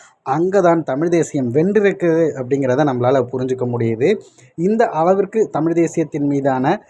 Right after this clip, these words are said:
மக்களுடைய பற்று இருக்கிற வரைக்கும் இந்த திராவிடத்தின் எந்த பொய் செய்திகளும் பெருமளவுக்கு எடுபடாது அப்படிங்கிறது இதன் மூலயமாக நமக்கு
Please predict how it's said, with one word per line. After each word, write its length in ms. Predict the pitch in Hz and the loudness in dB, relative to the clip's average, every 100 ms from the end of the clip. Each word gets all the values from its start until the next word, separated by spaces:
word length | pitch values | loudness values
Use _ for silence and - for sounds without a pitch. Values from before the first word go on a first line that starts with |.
| _ _ _ | _ _ _
மக்களுடைய 760 | 120 127 160 - 240 233 196 160 | -4 -2 -2 0 0 2 4 2
பற்று 340 | 156 143 170 | 0 -2 -2
இருக்கிற 300 | 147 143 139 | -2 0 0
வரைக்கும் 400 | 131 127 123 208 | 0 0 -2 -2
இந்த 220 | 170 147 | 0 0
திராவிடத்தின் 680 | 131 131 147 175 160 - 135 | 0 2 4 4 0 -2 -8
எந்த 500 | 147 160 202 226 160 - | 0 0 0 0 0 0
பொய் 180 | 156 160 | -2 -2
செய்திகளும் 680 | - 147 156 156 143 175 - | 0 0 2 2 4 2 -2
பெருமளவுக்கு 680 | - 196 226 175 156 151 - 151 | -4 -2 0 0 0 -4 -6 -2
எடுபடாது 580 | 151 180 185 160 156 156 | 2 4 4 4 4 2
அப்படிங்கிறது 640 | 127 135 135 123 127 151 | 0 -2 0 2 2 0
இதன் 220 | 131 127 | 0 -2
மூலயமாக 460 | 131 143 139 131 135 | 0 2 2 0 0
நமக்கு 400 | 127 117 - 196 | -2 -4 -4 -8